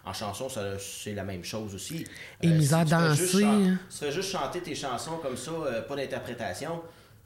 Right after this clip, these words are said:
Speaker 1: c'est tel que tel. En studio, ça peut passer, <laughs> mais,
Speaker 2: Oui, c'est ça.
Speaker 1: mais pas, euh, en avant du monde. Les gens sont là pour te voir, euh, pour faire des stepettes, mais pas loin, tu sais.
Speaker 2: Quasiment. Ah oui, puis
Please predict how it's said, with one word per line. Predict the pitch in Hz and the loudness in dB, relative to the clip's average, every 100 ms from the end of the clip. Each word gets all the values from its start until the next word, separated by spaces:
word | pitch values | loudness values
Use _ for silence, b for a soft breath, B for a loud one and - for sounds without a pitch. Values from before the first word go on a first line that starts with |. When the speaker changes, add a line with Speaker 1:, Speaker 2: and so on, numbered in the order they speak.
| - - | -20 -16
Speaker 1:
c'est | - 131 | -10 -8
tel | 123 107 | -6 -6
que | |
tel. | 104 135 135 107 - - | -6 -4 -6 -6 -10 -10
En | 85 135 | -6 -6
studio, | - 127 120 165 | -6 -6 -6 -6
ça | 135 | -6
peut | 107 | -8
passer, | 123 113 101 - 165 160 | -6 -4 -4 -4 -6 -6
<laughs> | |
mais, | - - - | -10 -8 0
Speaker 2:
Oui, | 165 170 | 4 4
c'est | 160 | 4
ça. | 143 127 - | 4 2 -2
Speaker 1:
mais | 117 | -6
pas, | 110 139 | -4 -2
euh, | 139 123 113 | 0 0 -2
en | 117 | -4
avant | 113 123 | -4 -6
du | 98 | -4
monde. | 127 143 | -6 -4
Les | 107 | -4
gens | 110 131 | -4 -4
sont | 127 117 | -4 -6
là | 110 120 | -4 -4
pour | - 104 | -6 -6
te | 107 | -6
voir, | 101 117 127 123 | -4 -2 -2 -4
euh, | 92 - B B B | -6 -10 B B B
pour | - | -10
faire | 196 180 | -6 -4
des | 143 | -4
stepettes, | - 120 - 160 - | -4 -4 -4 -8 -8
mais | 101 | -8
pas | - | -4
loin, | 110 101 120 | -4 -4 -6
tu | 92 - - | -6 -8 -10
sais. | |
Speaker 2:
Quasiment. | - 185 160 160 139 | 0 4 6 6 4
Ah | 165 180 | 4 4
oui, | 175 139 | 6 4
puis | 147 131 | 4 2